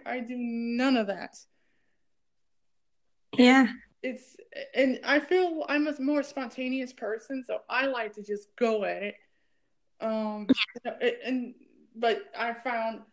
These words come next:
Speaker 1: I get the major twenty questions. "Where are you from? What do you do? Are you married? Do you have any kids? Are you single?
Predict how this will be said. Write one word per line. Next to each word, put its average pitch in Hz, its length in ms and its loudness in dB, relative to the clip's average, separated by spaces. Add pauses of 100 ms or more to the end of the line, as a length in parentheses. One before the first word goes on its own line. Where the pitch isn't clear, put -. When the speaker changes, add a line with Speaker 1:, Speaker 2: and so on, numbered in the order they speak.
(320)
Speaker 1:
I 240 120 2
get 277 220 -2
the 254 100 2
major 247 420 -2
twenty 247 300 -6
questions. 226 680 -2 (400)
"Where 277 160 2
are 294 80 2
you 285 160 -2
from? 247 460 -6
What 240 120 -6
do 247 60 -6
you 254 160 -4
do? 220 400 -6
Are 214 120 -2
you 226 120 -6
married? 294 560 0
Do 240 60 -8
you 226 140 -6
have 214 180 -6
any 214 140 -12
kids? 285 440 -4
Are 214 160 -2
you 220 80 -14
single? 277 600 -4